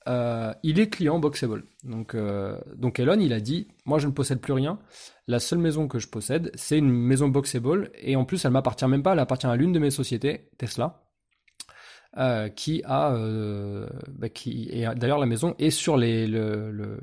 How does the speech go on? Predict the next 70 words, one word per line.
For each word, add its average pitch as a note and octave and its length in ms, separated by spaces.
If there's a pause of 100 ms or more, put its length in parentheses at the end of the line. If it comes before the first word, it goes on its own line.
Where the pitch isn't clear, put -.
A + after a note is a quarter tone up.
d'ailleurs, C3 220 (760)
petite, D3 380
petite C3 240
anecdote, C3 500 (140)
il, C#3+ 260
euh, A#2+ 600
il B2 240
dit F#3 380 (560)
qu'il C3+ 540
ne C3 120
s'en A#2 260
sert, D#3+ 260
en A#2 60
fait, E3 240
que - 100
quand, D#3 320
euh, A#2+ 180
il A#2 140
est C3+ 220
sur - 220
place, D3+ 280
en A#2 60
fait, A#2 140
quand - 200
il A2+ 60
a A2 40
besoin B2 220
de C#3 40
travailler A#2 380
pour C3 140
Tesla, C#3 260
et C3+ 40
cetera. A2 320
Donc, G2 200
en G#2+ 80
gros, B2+ 240
il, G#2+ 240 (340)
c'est - 160
comme C#3 300
si - 140
je - 40
te C3 60
disais, « B2 300
Bah, A2+ 180
je A2+ 80
dors B2 180
au A#2+ 60
bureau, C3 500
euh, A2 220
sauf C3+ 220
que G#2 240
je G#2+ 100
sors A#2+ 220
du A2+ 100
bureau, B2+ 380
je - 100
fais A2 140
cinquante A2 340
mètres D#3 220
et A#2 40
je A2 120
vais B2 60
dans A#2+ 100
ma, G#2+ 320
dans G#2+ 80
ma G#2+ 100
casita, A#2 460
quoi, C3 140
tu - 120
vois. » C3+ 80